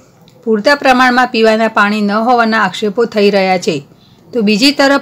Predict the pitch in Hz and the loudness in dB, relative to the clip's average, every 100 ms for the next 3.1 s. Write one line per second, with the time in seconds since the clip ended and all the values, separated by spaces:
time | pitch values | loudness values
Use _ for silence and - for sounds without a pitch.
0 | - 226 - 220 226 226 247 226 220 196 | 0 0 2 0 0 0 0 0 -4 -4
1 | 233 240 240 220 220 220 208 202 190 - | -2 -2 -2 -4 -4 -4 -4 -2 -4 -4
2 | 220 214 233 202 208 208 202 202 208 214 | -4 -2 -2 -4 -4 -2 -4 -4 -6 -8
3 | 208 | -12